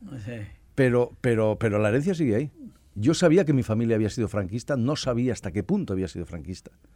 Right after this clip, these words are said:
Speaker 2: Luego, lo que he descubierto es que él había sido mucho menos franquista de lo que yo creía, pero como la inmensa mayoría de los españoles, repito, es decir, la mitad de España se apuntó al golpe de Franco, es que esto no hay que olvidarlo, ¿verdad?
Speaker 1: Sí,
Speaker 2: Y
Speaker 1: sí.
Speaker 2: luego, durante la dictadura, la gente se acomodó como pudo,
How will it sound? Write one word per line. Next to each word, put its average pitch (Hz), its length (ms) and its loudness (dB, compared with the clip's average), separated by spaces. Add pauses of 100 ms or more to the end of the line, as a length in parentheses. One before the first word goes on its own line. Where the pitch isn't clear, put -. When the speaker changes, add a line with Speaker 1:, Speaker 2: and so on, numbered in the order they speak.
(680)
Speaker 2:
Luego, 123 460 0
lo 104 100 0
que 110 60 2
he 123 40 6
descubierto 123 340 4
es - 80 -4
que 123 60 2
él 117 60 6
había 113 140 2
sido 117 160 2
mucho 131 220 2
menos 113 180 2
franquista 98 360 -2
de 92 60 2
lo 104 80 2
que 107 120 2
yo 104 100 4
creía, 104 320 4 (640)
pero 113 200 6
como 113 180 2
la 110 80 2
inmensa 160 320 4
mayoría 117 320 4
de 104 60 4
los 104 120 2
españoles, 135 420 2
repito, 147 360 2
es 113 60 0
decir, 139 100 4
la 110 60 4
mitad 110 200 4
de 190 60 6
España 180 280 2
se - 80 -4
apuntó 104 260 2
al 156 60 4
golpe 113 220 2
de 98 80 2
Franco, 147 280 2
es - 60 -2
que - 100 -6
esto 185 140 0
no 185 80 4
hay 117 60 4
que 117 80 0
olvidarlo, 110 520 2 (120)
¿verdad? 151 360 0
Speaker 1:
Sí, - 140 -20 (160)
Speaker 2:
Y 135 60 6
Speaker 1:
sí. 123 60 8
Speaker 2:
luego, 160 340 10
durante 135 260 6
la 113 100 6
dictadura, 113 340 6
la 131 80 6
gente 160 200 2
se 147 120 0
acomodó 110 360 2
como 104 220 0
pudo, 127 380 -2